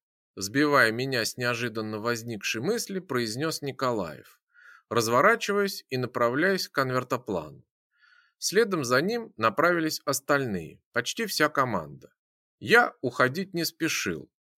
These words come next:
словно что-то удержало. Причём остался не только я, а неожиданно ещё и Эльвира с Валерой. И последний сделал шаг, приближаясь ко мне,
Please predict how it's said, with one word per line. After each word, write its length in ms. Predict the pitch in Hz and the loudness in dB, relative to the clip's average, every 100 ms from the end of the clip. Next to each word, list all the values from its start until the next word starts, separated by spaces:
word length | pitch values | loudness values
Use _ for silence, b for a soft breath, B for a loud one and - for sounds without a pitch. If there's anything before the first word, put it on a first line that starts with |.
| _ | _
словно 440 | - - 185 190 185 | -12 0 4 4 2
что-то 420 | - - 185 190 | 0 0 0 0
удержало. 880 | - 175 165 160 127 104 80 67 - _ _ _ _ _ | -2 0 2 2 4 2 2 -4 -20 _ _ _ _ _
Причём 480 | - 147 226 247 - - | 0 2 4 2 2 -2
остался 560 | 147 - 214 196 185 | -2 0 0 0 0
не 120 | 196 | 0
только 400 | 196 190 104 - | 2 2 0 -2
я, 320 | 110 110 78 - _ _ _ | -2 0 0 -4 _ _ _
а 140 | 120 127 | 2 2
неожиданно 640 | 127 123 160 240 185 135 | 4 2 0 0 0 0
ещё 540 | 120 113 - - 220 208 - | -2 -4 -4 2 2 0 -2
и 80 | 185 | 0
Эльвира 500 | 185 170 151 107 90 | 0 0 2 2 0
с 140 | - | 0
Валерой. 540 | 110 113 87 71 - _ b b b b _ _ | 2 2 -2 -6 -18 _ b b b b _ _
И 100 | 156 | 2
последний 760 | 156 156 156 220 262 190 147 | 6 4 4 0 0 0 -2
сделал 440 | 117 135 165 127 113 | 0 2 4 2 -2
шаг, 460 | - 226 240 - _ _ | 2 2 2 -6 _ _
приближаясь 680 | - 135 147 151 139 135 120 | -2 0 2 0 2 0 -2
ко 180 | - 120 | -4 -4
мне, 320 | 135 202 240 | 0 0 -2